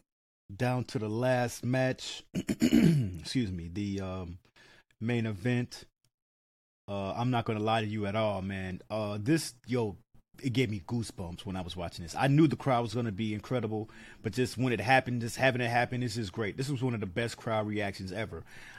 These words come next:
I loved Roman getting booed. I loved it getting booed. I loved him getting booed so much, man. The only bigger boo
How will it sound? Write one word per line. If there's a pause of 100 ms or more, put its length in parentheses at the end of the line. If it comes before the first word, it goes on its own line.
(120)
I
loved (340)
Roman
getting
booed. (520)
I
loved
it
getting
booed.
I
loved
him
getting
booed
so
much,
man.
The
only
bigger
boo